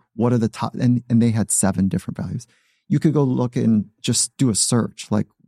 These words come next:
what are the most common, or what is a list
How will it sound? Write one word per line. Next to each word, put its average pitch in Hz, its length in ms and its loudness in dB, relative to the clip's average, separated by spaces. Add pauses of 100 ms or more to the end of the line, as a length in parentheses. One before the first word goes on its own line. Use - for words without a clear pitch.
(360)
what 113 300 0
are 113 120 2
the 104 140 -2 (160)
most 110 360 0 (180)
common, 120 520 0
or - 100 -6
what 120 240 0
is 117 120 0
a 107 60 0
list 113 540 0